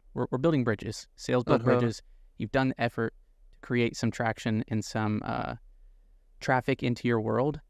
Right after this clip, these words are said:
Speaker 1: Now, what do you do with it? How do you maximize, uh, the amount of leads you capture that can be turned into sales, which means
Speaker 2: Hundred percent.
Speaker 1: people you serve, right?
Speaker 2: Exactly, exactly. And that, that leads right up to the next point. Like,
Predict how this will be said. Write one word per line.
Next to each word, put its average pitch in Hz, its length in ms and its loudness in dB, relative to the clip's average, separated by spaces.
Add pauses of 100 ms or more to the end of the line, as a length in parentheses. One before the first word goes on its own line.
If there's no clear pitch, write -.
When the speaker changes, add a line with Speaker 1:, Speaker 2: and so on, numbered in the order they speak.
Speaker 1:
Now, 117 140 0
what 117 120 0
do 113 60 -2
you 107 60 -4
do 117 200 0
with 110 180 -2
it? - 100 -6
How 127 140 -6
do 120 60 0
you 113 60 -2
maximize, 110 840 -2
uh, - 360 -4
the - 80 -4
amount 110 220 0
of 107 200 -6 (480)
leads 120 560 -2 (380)
you - 100 -6
capture - 520 -4 (240)
that - 100 -4
can 113 80 -4
be 110 80 0
turned 113 200 0
into - 140 -6
sales, - 480 -8 (440)
which - 280 -2
means 185 100 4
Speaker 2:
Hundred 107 140 0
percent. 123 320 -8
Speaker 1:
people - 300 -4
you 110 100 -2
serve, - 400 -6
right? 123 260 -4 (480)
Speaker 2:
Exactly, 139 640 -4
exactly. 143 480 -2
And 131 120 0
that, 139 180 0
that 135 220 0 (500)
leads 143 380 -2
right 139 140 2
up 143 100 -4
to - 80 -12
the 135 40 0
next 127 180 -2
point. 139 240 -2
Like, 123 140 -2